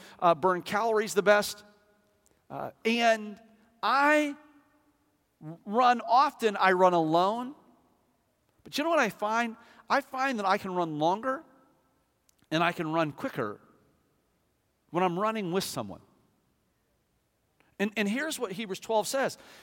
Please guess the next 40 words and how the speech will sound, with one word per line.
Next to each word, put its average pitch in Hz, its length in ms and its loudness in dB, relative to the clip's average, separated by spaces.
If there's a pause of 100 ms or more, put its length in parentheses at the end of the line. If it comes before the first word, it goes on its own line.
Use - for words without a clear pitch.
It - 80 -6
says 254 200 -4
we're 240 100 -4
not 247 140 -2
supposed 247 220 -4
to 214 60 -2
run 202 200 0
alone. 226 360 -4 (540)
It - 60 -8
says, 208 200 -4 (140)
"Let 233 340 2
us, - 680 2 (1040)
let 240 180 6 (100)
us, 277 560 0 (800)
let 269 180 8
us 247 160 -2
run 320 480 6
this 285 240 2
race," 220 640 2 (320)
right? 247 240 2
"Let 214 120 4
us 208 120 -2
run 277 360 0
this 311 260 -2
l-, 202 140 2
race. 208 300 2 (260)
Let 214 160 6
us - 120 -4
run 269 320 0
the 269 100 0
race 247 280 4
with - 160 -8
perseverance 175 840 0 (280)
that 185 180 2
has 175 200 0
been 165 180 -2
marked 233 360 4
out 180 180 4
for 156 220 2
us." 151 340 0